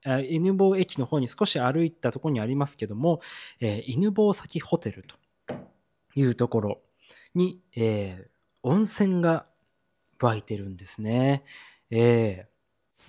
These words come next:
ー。で、ここではですね、あの、日帰り入浴ができるもんですから、あの、ぜひ行こうと思いまして、えー、犬吠埼ホテルのですね、日帰り入浴をさせていただきました。あの、結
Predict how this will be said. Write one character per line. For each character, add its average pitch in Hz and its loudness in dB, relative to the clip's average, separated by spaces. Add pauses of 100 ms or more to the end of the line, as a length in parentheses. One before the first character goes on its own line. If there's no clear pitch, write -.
(520)
ー。 147 -2
で、 147 4
こ 143 -4
こ 170 8
で 165 12
は 131 10
で 104 0
す 127 0
ね、 127 4
あ 113 2
の、 107 -2
日 - 0
帰 190 8
り 175 6
入 175 8
浴 101 2 (160)
が 107 -2
で 107 -6
き 131 4
る 113 -2
も 101 -4
ん - -8
で 95 -10
す - -4
か 101 -6
ら、 92 -8
あ 104 -10
の、 98 -8
ぜ 127 4
ひ 151 2
行 120 -12
こ 117 6
う - -18
と - -20 (160)
思 110 -8
い 95 -14
ま 101 -10
し - 2
て、 95 -10 (360)
え 110 0
ー、 127 -6
犬 110 0
吠 110 2
埼 - -4
ホ 117 -2
テ 107 -4
ル 101 -8
の 95 -8
で 90 -14
す - -12
ね、 101 -12
日 - -12
帰 117 -2
り 113 -2
入 110 0
浴 95 -2
を - 6
さ 165 4
せ 131 2
て 107 0
い 98 -6
た 95 -6
だ 87 -8
き - -14
ま 90 -8
し - -4
た。 - -10
あ - -10
の、 117 -8
結 262 2